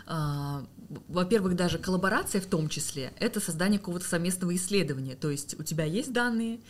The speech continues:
у тебя есть какая-то клиентская база, на которой ты можешь, э, про-, что-то происследовать, и ты коллаборируешься с другим брендом, чтобы объединить, так скажем, эти данные, и ты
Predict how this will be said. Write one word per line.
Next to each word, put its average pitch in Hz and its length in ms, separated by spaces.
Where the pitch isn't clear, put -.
у 185 40
тебя 180 200
есть 175 140
какая-то 175 240
клиентская 170 460
база, 156 340
на 151 80
которой 160 240
ты 160 100
можешь, 147 520
э, 143 180
про-, - 160
что-то 160 260
происследовать, 147 1080
и 170 80
ты 220 100
коллаборируешься 180 640
с - 40
другим 240 320
брендом, 220 380
чтобы 160 300
объединить, 156 520
так - 140
скажем, 165 400
эти 160 220
данные, 151 580
и 160 80
ты 247 160